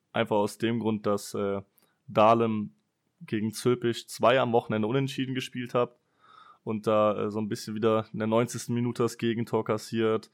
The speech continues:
Und, ähm, im Training ist es wohl auch nicht mehr so, dass man sagen kann, dass da alles glatt läuft. Äh, wird's auch mal zwischenzeitlich lauter.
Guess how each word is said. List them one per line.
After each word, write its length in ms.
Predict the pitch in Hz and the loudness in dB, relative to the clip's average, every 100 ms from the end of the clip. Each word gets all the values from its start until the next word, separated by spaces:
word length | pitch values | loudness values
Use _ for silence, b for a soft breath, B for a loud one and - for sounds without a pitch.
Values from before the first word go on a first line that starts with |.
| b b b b | b b b b
Und, 400 | 107 104 104 107 | -4 -2 -4 -4
ähm, 360 | 101 98 101 - _ _ _ _ 175 | -4 -2 -4 -8 _ _ _ _ -6
im 140 | 123 | -6
Training 420 | - 107 113 117 | -2 2 2 2
ist 140 | 117 110 | 0 -4
es 160 | 110 | -2
wohl 120 | 113 110 | 2 4
auch 120 | 113 | 4
nicht 180 | 117 - | 0 0
mehr 140 | 110 | 0
so, 180 | 104 110 | 2 2
dass 220 | 110 - | 0 0
man 320 | 107 104 104 _ _ _ _ _ _ _ | 0 2 0 _ _ _ _ _ _ _
sagen 420 | 127 104 101 110 | -2 6 8 8
kann, 160 | 104 107 | 4 4
dass 160 | 104 - | 4 6
da 340 | 104 101 98 B B B | 6 6 4 B B B
alles 360 | 113 110 - | 6 6 4
glatt 260 | 107 107 110 | 6 6 8
läuft. 420 | 113 110 110 - | 8 8 6 4
Äh, 280 | 107 104 107 - 180 - _ _ _ _ - | 4 6 4 -4 -16 -16 _ _ _ _ -2
wird's 200 | 107 107 | 0 4
auch 100 | 104 | 6
mal 260 | 104 101 - _ _ _ | 8 6 2 _ _ _
zwischenzeitlich 680 | - 113 113 110 107 107 104 | -2 2 4 4 4 2 6
lauter. 500 | 101 123 120 113 | 8 10 8 6